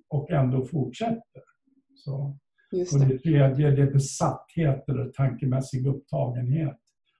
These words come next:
Speaker 1: Det är där det här med förväntan kommer in. Liksom att man
Speaker 2: Okej.
Speaker 1: liksom
Speaker 2: Mm.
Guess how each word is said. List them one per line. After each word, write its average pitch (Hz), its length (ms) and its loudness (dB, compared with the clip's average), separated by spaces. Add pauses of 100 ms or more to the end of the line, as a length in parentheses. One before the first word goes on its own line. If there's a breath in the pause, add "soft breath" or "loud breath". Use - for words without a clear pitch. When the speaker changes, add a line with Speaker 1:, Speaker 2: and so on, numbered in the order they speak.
Speaker 1:
Det 139 140 4
är 143 60 6
där 147 320 6
det 135 140 4
här 127 100 0
med 120 200 -2
förväntan 139 800 -2
kommer - 440 -10
in. - 420 -16
Liksom - 300 -10
att 139 220 -6
man 127 340 -6
Speaker 2:
Okej. 170 440 -10
Speaker 1:
liksom 123 400 -2
Speaker 2:
Mm. 180 220 -4